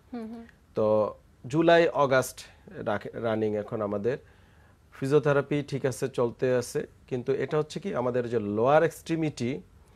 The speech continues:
Speaker 2: আমাদের কাছে cephalocordal ল আছে বিভিন্ন, মানে, আমাদের ব্রেনের কিন্তু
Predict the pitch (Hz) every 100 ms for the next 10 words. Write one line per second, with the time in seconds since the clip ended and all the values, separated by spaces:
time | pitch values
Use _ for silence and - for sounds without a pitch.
0 | - - - - - 131 151 151 151 -
1 | 156 170 170 180 165 147 143 117 117 120
2 | 101 - 95 101 95 92 113 127 131 143
3 | 156 127 139 156 175 165 175 160 170 165